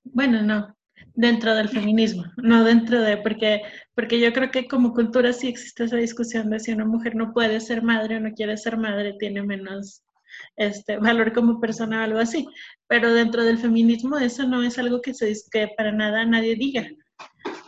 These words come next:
Entonces, es esta, esas, esas son como dos ideas totalmente contrarias, ¿no?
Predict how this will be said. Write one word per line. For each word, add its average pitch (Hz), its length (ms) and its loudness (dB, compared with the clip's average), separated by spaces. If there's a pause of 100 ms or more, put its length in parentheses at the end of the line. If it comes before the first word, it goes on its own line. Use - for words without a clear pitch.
(220)
Entonces, 233 520 0
es 254 180 -4
esta, 262 540 0
esas, 247 340 -4
esas 233 520 -8
son 247 200 -2
como 269 240 -2
dos 254 220 2
ideas 269 180 -4
totalmente 240 540 -4
contrarias, 233 680 -4
¿no? 262 280 -2